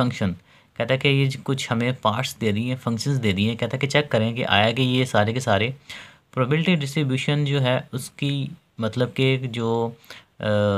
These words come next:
एक है ना प्रॉपर्टी, उसको सेटिस्फाई करते हैं कि नहीं। मतलब इनको हम टेबल की फॉर्म में लेके जाएंगे, इनके प्रोबेबिलिटीज फाइंड करेंगे और फिर देखेंगे कि वो एक प्रोबेबिलिटी डिस्ट्रीब्यूशन है या नहीं, यानी कि वो एक प्रोबेबिलिटी फंक्शन बनता है या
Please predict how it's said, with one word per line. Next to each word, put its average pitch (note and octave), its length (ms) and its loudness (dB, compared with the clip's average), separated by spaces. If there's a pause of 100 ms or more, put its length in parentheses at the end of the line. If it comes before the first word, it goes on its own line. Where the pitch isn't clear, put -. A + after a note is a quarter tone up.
(200)
एक G2+ 180 -2
है A#2+ 80 0
ना D3 80 2
प्रॉपर्टी, A#2+ 400 0
उसको - 180 -4
सेटिस्फाई C3 440 0
करते B2 260 0
हैं C#3 100 2
कि C#3+ 100 0
नहीं। G2+ 180 2 (540)
मतलब C3+ 260 0
इनको C#3+ 320 0
हम C#3+ 220 4
टेबल C3 280 2
की C#3 80 0
फॉर्म C3 180 2
में C3 80 2
लेके A2+ 160 -2
जाएंगे, A#2 380 0
इनके A#2+ 180 -2
प्रोबेबिलिटीज A#2 480 -2
फाइंड A2 240 2
करेंगे A#2 440 -2
और G#2+ 240 0
फिर A2+ 180 -4
देखेंगे A2+ 460 0
कि A2+ 140 -2
वो G#2+ 220 -2
एक G#2+ 220 0 (420)
प्रोबेबिलिटी A#2+ 420 -2
डिस्ट्रीब्यूशन A2 480 -4
है A2+ 340 0 (120)
या G#2 200 2
नहीं, G2+ 260 -2 (380)
यानी A2+ 120 -2
कि B2+ 120 -2
वो B2 100 2
एक B2 140 0
प्रोबेबिलिटी A#2 320 -4
फंक्शन A2+ 400 0
बनता G#2 260 2
है B2+ 200 2
या C3 220 0